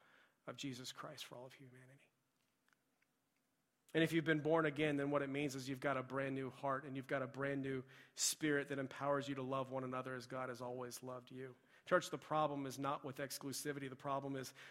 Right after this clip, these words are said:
with a heart that does not want to love and a faith that can do nothing about it. Church, where would we be if not for the love of God? The radical, radical, reckless love of God on my behalf. I read this story and I'm saying, "This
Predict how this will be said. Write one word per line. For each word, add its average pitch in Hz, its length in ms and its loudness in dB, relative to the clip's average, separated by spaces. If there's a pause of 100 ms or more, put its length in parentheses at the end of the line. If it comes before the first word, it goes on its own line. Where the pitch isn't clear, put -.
(120)
with 151 140 4
a 135 60 4
heart 151 280 4
that 147 120 -6
does 139 180 2
not 143 180 0
want 135 160 0
to 131 40 0
love 131 300 0
and 127 80 -6
a 123 40 -6
faith 131 320 -6
that 143 100 -10
can 123 100 -10
do 123 120 -6
nothing 120 300 -8
about 110 280 -12
it. 117 60 -14 (2250)
Church, 170 220 2
where 160 120 4
would 156 140 0
we 147 120 0
be 135 200 -2
if 120 140 -8
not 135 180 -2
for - 80 -14
the 131 80 -4
love 123 220 -4
of 117 80 -14
God? 117 120 -12 (480)
The 123 60 -8
radical, 143 480 0
radical, 127 420 -4
reckless 120 420 -10
love 123 160 -10
of 117 120 -16
God 117 240 -10 (840)
on 120 80 -8
my 120 80 -8
behalf. 113 180 -14 (1500)
I 131 40 0
read 156 160 6
this 147 120 0
story 151 300 4
and 143 80 2
I'm 139 60 -2
saying, 131 260 -2
"This - 480 -2